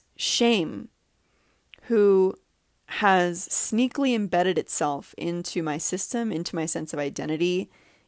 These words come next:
into my desires, into my humanity?"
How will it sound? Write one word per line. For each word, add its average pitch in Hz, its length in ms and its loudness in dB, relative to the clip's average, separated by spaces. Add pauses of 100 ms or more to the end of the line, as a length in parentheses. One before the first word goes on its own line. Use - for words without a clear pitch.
into 170 260 -4
my 156 180 -2
desires, 180 1000 -6 (760)
into - 260 -6
my 160 120 -4
humanity?" 160 720 -4